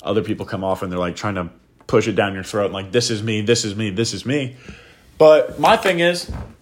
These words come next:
like, I don't really care how many Instagram likes I get at a fa-, at a personal level. From a business level, yes, it pisses me off 'cause I wish I got more likes, because if more likes is more engagement. And then,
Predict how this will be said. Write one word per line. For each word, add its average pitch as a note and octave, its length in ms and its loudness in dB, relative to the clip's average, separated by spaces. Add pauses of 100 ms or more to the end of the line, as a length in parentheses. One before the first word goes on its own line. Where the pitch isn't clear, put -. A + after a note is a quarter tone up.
(960)
like, F#3 120 4
I A3+ 80 6
don't C4+ 120 6
really A#3+ 180 8
care A3 240 4
how G3+ 100 2
many F3+ 180 0
Instagram C3+ 680 -4
likes A#2+ 340 4
I G2 100 0
get E2+ 360 -8 (1120)
at B2+ 140 4
a - 20 2
fa-, C3 260 -2
at C3 80 0
a A2+ 280 2
personal A#2 420 -2
level. - 280 -14 (420)
From D3 140 4
a B2+ 80 2
business F#3 360 4
level, A#2+ 260 6
yes, B2 240 4
it - 100 -8
pisses A2 220 -4
me G2+ 80 -8
off F#2+ 220 -4
'cause G2 120 -6
I F#2+ 100 0
wish F#2+ 160 -2
I G2 60 -2
got F#2+ 160 -4
more F#2 140 -8
likes, F2 340 -4
because F2+ 320 -10
if E2 100 -16
more F#2 200 -8
likes F2+ 240 -6
is - 60 -18
more E2+ 180 -10
engagement. G#2 480 -2 (500)
And G2 140 -10
then, F#2 260 -8